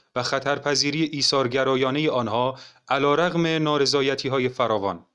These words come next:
خدمات پزشکان و کادر درمانی کشور در طول جنگ تحمیلی نیز کارنامهٔ پرافتخاری برای این قشر بود، ولی در آن مرحله فراگیری و گسترهٔ کم کسانی که درگیر خدمات درمانی به رزمندگان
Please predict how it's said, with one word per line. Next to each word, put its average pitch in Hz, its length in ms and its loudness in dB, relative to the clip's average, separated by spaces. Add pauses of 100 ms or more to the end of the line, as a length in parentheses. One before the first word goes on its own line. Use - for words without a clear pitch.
(920)
خدمات 156 400 0
پزشکان 156 580 0
و 156 80 0
کادر 147 300 0
درمانی 139 460 0
کشور 135 400 -2
در 131 180 -2
طول 135 260 -2
جنگ 127 340 -2
تحمیلی 127 400 -2
نیز 123 320 0 (240)
کارنامهٔ 131 480 0
پرافتخاری 127 600 -2
برای 123 280 0
این 123 240 -4
قشر 117 280 -2
بود، 87 260 -12 (300)
ولی 131 140 0
در 135 180 2
آن 143 80 0
مرحله 147 480 0 (220)
فراگیری 147 460 0
و 147 120 0
گسترهٔ 143 460 0
کم 143 240 -4
کسانی 143 420 -2
که 139 240 0 (280)
درگیر 135 360 0
خدمات 135 460 0
درمانی 127 500 0
به 131 100 -2
رزمندگان 127 720 0